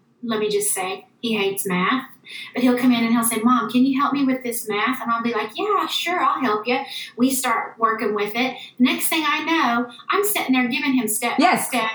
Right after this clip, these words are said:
Speaker 1: and answering it. And I'm
Speaker 2: Yes.
Speaker 1: like, "What are you doing?"
Speaker 2: Yes.
Speaker 1: And I look at him and I'll say, "You little brat. I, you just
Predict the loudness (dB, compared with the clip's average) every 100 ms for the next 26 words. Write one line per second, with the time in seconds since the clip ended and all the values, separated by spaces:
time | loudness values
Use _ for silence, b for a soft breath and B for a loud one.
0 | -2 -2 2 0 0 -2 -4 -4 -4 2
1 | 4 4 4 2 -2 -10 _ _ _ -4
2 | 0 2 0 -2 -2 0 0 0 0 0
3 | 0 0 0 2 2 4 4 4 2 2
4 | -2 -6 -14 -6 -4 -2 0 0 0 -4
5 | -4 -8 _ -20 _ -10 -6 -4 -4 -4
6 | -2 -2 -2 -4 -8 -14 -20 B B -4
7 | -2 0 0 0 2 0 -2